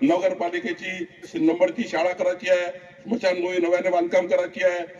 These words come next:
दोन समाज भवन, कुणबी समाज असेल, तेली समाज असेल, माडी समाज असेल, या समाजाकरता समाज भवन बांधायची आहेत, महामानव डॉक्टर बाबासाहेब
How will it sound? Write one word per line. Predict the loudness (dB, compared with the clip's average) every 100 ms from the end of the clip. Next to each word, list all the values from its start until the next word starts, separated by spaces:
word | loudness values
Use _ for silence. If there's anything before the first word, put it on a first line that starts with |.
| -20 -14
दोन | -2 -2 -2
समाज | -2 -2 0
भवन, | 2 2
कुणबी | 4 0 0 -2
समाज | 0 -2
असेल, | -4 -6 -8 -4
तेली | -6 -2
समाज | -2 -2
असेल, | -4 -4 0
माडी | 0 0
समाज | 0 0 0
असेल, | -2 0 0 0 -8 2
या | 4 4
समाजाकरता | 2 2 2 0 0 0 2 0 -2 -20 -18 -4
समाज | -2 -2 0
भवन | 2 4
बांधायची | 2 4 2 4
आहेत, | 0 0 -12 -8
महामानव | 0 0 2 0
डॉक्टर | -2 -6 -6
बाबासाहेब | -4 -2 -4 -4